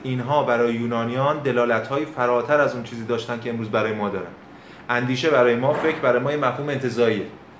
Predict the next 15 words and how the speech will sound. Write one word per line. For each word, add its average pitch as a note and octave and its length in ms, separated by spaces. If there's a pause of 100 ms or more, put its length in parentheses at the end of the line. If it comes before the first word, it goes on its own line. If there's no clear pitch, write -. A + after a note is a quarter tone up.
(200)
ولی C#3 140
برای B2+ 200
یونانیان B2 420 (360)
انتولوژیکال B2+ 640
بود، G#2 140 (680)
یعنی C3+ 600 (280)
عقل D#3 320
وجود C3+ 400
داشت. - 300
یه C3 80
جای B2+ 300
عالم A2+ 340
مجردات A#2 600
که B2 80
می‌گیم، B2 400